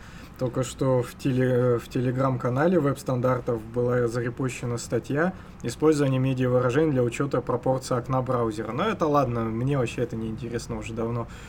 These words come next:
Но фишка в том, что это автор Цэнь Хуэй Цзинь. Цзин, извините. И, <laughs> как бы, з-, зная, ну, я, я же много дов-, довольно переводил, <laughs> зная весь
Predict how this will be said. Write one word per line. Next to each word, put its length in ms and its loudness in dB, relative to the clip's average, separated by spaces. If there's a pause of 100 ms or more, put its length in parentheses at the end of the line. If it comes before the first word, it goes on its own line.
(340)
Но 340 4
фишка 380 2
в 40 -6
том, 200 4
что 280 2 (560)
это 360 2
автор 580 2 (260)
Цэнь 540 4
Хуэй 1200 2 (300)
Цзинь. 480 4 (480)
Цзин, 400 6 (200)
извините. 580 2 (380)
И, 320 6 (460)
<laughs> 460 2
как 200 6
бы, 100 4 (160)
з-, 240 4
зная, 460 6
ну, 100 6
я, 220 8
я 160 6
же 120 2
много 280 4
дов-, 220 4
довольно 360 6
переводил, 720 2 (320)
<laughs> 240 4
зная 320 6
весь 260 4